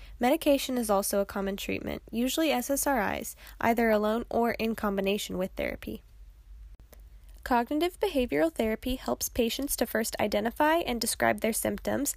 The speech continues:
then identify patterns. Then they can use relaxation techniques to reduce the physical symptoms of anxiety. They will then work to help change worries into solvable problems and finally come up with a plan on what to do in the future.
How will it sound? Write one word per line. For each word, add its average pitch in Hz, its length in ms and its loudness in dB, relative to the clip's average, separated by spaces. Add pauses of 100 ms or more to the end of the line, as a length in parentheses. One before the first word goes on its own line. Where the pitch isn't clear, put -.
(260)
then 269 160 4
identify 220 540 0
patterns. - 640 -2 (640)
Then 247 160 2
they 349 140 2
can 330 200 0
use 247 260 0
relaxation 233 680 0
techniques 226 540 -2
to 233 120 -4
reduce 214 320 0
the 208 100 -4
physical 311 400 -2
symptoms 226 540 -4 (100)
of 220 160 0
anxiety. - 600 -4 (500)
They 233 100 4
will 233 120 4
then 277 260 2
work 262 300 0
to 226 300 0
help 214 220 -4
change 262 360 -4
worries 233 360 0
into 208 220 -4
solvable 247 500 2
problems 196 680 -4
and 214 120 -4
finally 240 480 -2 (280)
come 247 180 0
up 285 140 0
with 339 160 0
a 349 40 2
plan 214 400 -2
on 214 160 -2
what 202 180 0
to - 100 -6
do 208 120 0
in 196 80 -2
the 190 60 -4
future. - 480 -6